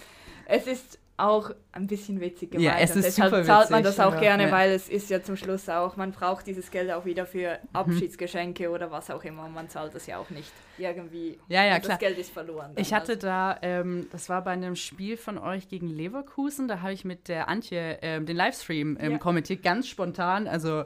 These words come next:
Speaker 2: Und da hat auch eine Spielerin, ich weiß nicht mehr, wer es war, einen Aufsetzer übers Tor gemacht und dann hat Antje gesagt, „Oh, das wird kosten.“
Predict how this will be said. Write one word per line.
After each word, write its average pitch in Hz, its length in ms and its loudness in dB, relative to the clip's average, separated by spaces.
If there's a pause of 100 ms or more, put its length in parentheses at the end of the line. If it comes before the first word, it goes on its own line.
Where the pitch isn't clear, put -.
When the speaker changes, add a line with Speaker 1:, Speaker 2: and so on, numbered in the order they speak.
(120)
Speaker 2:
Und 208 280 2
da 202 160 4
hat 214 140 -2
auch 196 180 4
eine 214 300 0
Spielerin, 208 520 -2
ich 196 120 -6
weiß 202 140 -4
nicht 214 100 -4
mehr, 185 160 -4
wer 175 160 0
es 214 120 -6
war, 185 440 0
einen 185 140 -2
Aufsetzer 196 520 0
übers 170 260 -6
Tor 214 200 4
gemacht 190 320 0
und 202 60 0
dann 180 140 2
hat 180 140 -4
Antje 226 320 2
gesagt, 196 320 0
„Oh, 190 220 4
das 165 240 0
wird 202 160 0
kosten.“ 160 540 -2